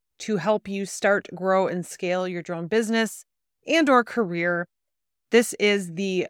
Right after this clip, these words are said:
audio version of that training. I hope you enjoy. So if you look over here on the side, each, you know, it's D R O N E M B A. The first one is discover your niche. So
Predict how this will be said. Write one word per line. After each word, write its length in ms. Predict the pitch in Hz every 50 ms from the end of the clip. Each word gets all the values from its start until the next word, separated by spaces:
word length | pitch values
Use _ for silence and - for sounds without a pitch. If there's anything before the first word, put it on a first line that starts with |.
| - _
audio 400 | - 190 190 190 196 190 185 185
version 400 | 170 180 175 175 156 170 175 165
of 260 | - - 175 175 160 - - -
that 260 | 160 170 160 156 - _ _ _ _ _ _ _ _ _ -
training. 480 | - 285 285 277 277 269 269 262 247 -
I 100 | 190 190
hope 240 | 165 196 185 - 180
you 100 | 175 185
enjoy. 380 | 180 180 160 151 120 123 131 - _ _ _ _ _ _ _ _ _ _ _ _ _ _ _ _ _ _ _ _ _ _ _ _ _
So 120 | - - 196
if 120 | 180 -
you 240 | 202 196 190 185 180 - _ _ _ _ _ _ _
look 180 | - 214 196 214
over 180 | 214 190 202
here 180 | 175 208 196 196
on 80 | 190
the 100 | 180 165
side, 480 | - - - 175 160 165 175 180 170 135 -
each, 320 | 185 190 185 - - - - _ -
you 80 | 180
know, 60 | 165
it's 140 | 156 - -
D 220 | 151 170 180 175 - -
R 240 | 170 170 165 - - -
O 160 | 160 160 160
N 200 | - 160 160 156
E 220 | - 160 160 160
M 160 | - 151 160 151
B 220 | 170 160 156 151
A. 120 | 156 190 208 _ _ _ _ _ _ _ _
The 100 | - 208
first 520 | 180 - - 240 240 247 208 - - - 220
one 200 | 233 233 226 220
is 240 | - 202 202 190
discover 420 | 180 202 190 - - - 214 185 208
your 200 | 196 180 175 170
niche. 320 | 175 185 196 208 196 -
So 160 | - - 170